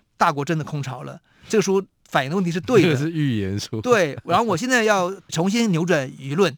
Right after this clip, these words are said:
Speaker 1: 啊，我们必须生二胎，
Speaker 2: 嗯。
Speaker 1: 然后从二零一五年的二胎马上切到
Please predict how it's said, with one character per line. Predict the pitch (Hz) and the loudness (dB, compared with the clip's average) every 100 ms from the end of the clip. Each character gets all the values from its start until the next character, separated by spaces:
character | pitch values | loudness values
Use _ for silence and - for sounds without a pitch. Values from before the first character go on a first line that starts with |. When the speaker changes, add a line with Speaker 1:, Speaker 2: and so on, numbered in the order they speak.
| _ _ _ | _ _ _
Speaker 1:
啊， | - 143 | -4 -4
我 | - 156 | -2 -4
们 | |
必 | 180 | 0
须 | 208 | 0
生 | 160 185 - | 0 -4 -6
二 | 185 165 | -2 -2
胎， | 151 143 139 - 117 | -2 -6 -6 -16 -16
Speaker 2:
嗯。 | 110 127 | -12 -8
Speaker 1:
然 | 165 | -4
后 | 233 | -4
从 | 220 | -4
二 | 254 240 | -2 -2
零 | 208 | -2
一 | 233 | -4
五 | 202 | -4
年 | 139 | -4
的 | |
二 | 175 160 | -4 -4
胎 | 151 | -4
马 | 143 120 | -6 -4
上 | 170 147 _ _ | -6 -6 _ _
切 | - 175 | -10 -8
到 | 156 135 | -6 -8